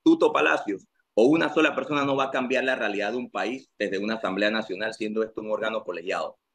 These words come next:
Y por eso es que aspiramos a tener varias voces desde la Asamblea Nacional de este circuito, que logren llevar las necesidades y ejecutar las problemáticas, ejecutar, buscarles los problemas,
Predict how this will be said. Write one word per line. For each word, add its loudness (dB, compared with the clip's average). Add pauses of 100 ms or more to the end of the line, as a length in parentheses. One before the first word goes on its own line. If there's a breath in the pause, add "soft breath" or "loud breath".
(100)
Y 0
por 4
eso 0
es -4
que 0
aspiramos 2
a -2
tener -2
varias 0
voces 0
desde -4
la -4
Asamblea -4
Nacional -2 (300 soft breath)
de 4
este 2
circuito, -2 (280)
que 0
logren 2
llevar 2
las -6
necesidades -2
y 0
ejecutar -2
las -4
problemáticas, -6
ejecutar, -4
buscarles -8
los -12
problemas, 0